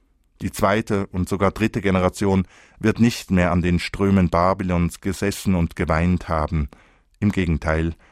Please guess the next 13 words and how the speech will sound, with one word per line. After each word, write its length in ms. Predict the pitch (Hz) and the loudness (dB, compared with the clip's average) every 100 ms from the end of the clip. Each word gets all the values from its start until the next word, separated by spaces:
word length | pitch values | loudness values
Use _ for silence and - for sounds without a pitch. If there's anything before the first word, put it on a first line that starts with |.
| _ | _
man 180 | - 87 | -2 0
hat 160 | 90 - | 0 -4
sich 220 | - - | -8 -2
angepasst. 800 | 90 76 73 80 78 - - - _ _ _ _ _ _ | 0 0 -4 -10 -10 -14 -20 -20 _ _ _ _ _ _
Durst 360 | - 95 104 - | 0 0 0 -2
und 220 | 78 - | -4 -2
Hunger 220 | 104 98 92 | 0 2 4
nach 300 | 80 - - | 2 -2 -2
Glück 380 | 104 - - | -2 -2 -10
und 300 | - 82 80 | -6 -4 -2
Umkehr 420 | - 101 92 98 82 | 2 2 2 -2 -2
sind 240 | 85 80 | -4 -4
verdrängt. 640 | 90 - 85 85 - - | -6 -4 -2 -2 -4 -20